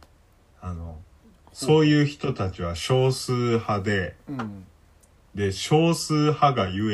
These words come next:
Speaker 1: えに、
Speaker 2: うん。
Speaker 1: こう、その、病気って判断されちゃうわけっすよね。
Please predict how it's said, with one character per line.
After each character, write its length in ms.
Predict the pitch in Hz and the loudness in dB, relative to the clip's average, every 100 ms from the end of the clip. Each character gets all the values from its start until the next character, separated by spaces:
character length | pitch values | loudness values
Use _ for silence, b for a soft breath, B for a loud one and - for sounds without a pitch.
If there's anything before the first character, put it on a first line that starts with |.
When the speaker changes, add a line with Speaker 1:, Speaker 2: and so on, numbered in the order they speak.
| 104 | -2
Speaker 1:
え 60 | |
に、 340 | 104 104 90 85 - 131 | -2 -6 -6 -12 -20 -14
Speaker 2:
う 40 | |
ん。 200 | 123 98 - | -14 -14 -16
Speaker 1:
こ 460 | 92 87 80 73 | -10 -10 -10 -12
う、 40 | - - _ - - - - - - - - - _ _ | -18 -20 _ -20 -20 -20 -20 -20 -20 -20 -20 -20 _ _
そ 220 | - 95 | -12 -10
の、 300 | 85 76 71 - - - _ _ _ 92 | -8 -8 -12 -16 -20 -20 _ _ _ -4
病 240 | 117 110 95 | 2 2 2
気 140 | 110 | -4
っ 60 | - | -4
て 280 | - 95 | -8 -8
判 280 | 95 117 107 | -4 0 0
断 180 | 85 85 | -2 -6
さ 140 | 82 92 | -4 -6
れ 100 | 82 | -6
ち 120 | 87 | -6
ゃ 60 | |
う 80 | 87 | -6
わ 120 | 85 | -6
け 100 | 82 | -8
っ 40 | 90 | -12
す 180 | - - | -12 -14
よ 100 | 73 | -14
ね。 160 | 73 | -14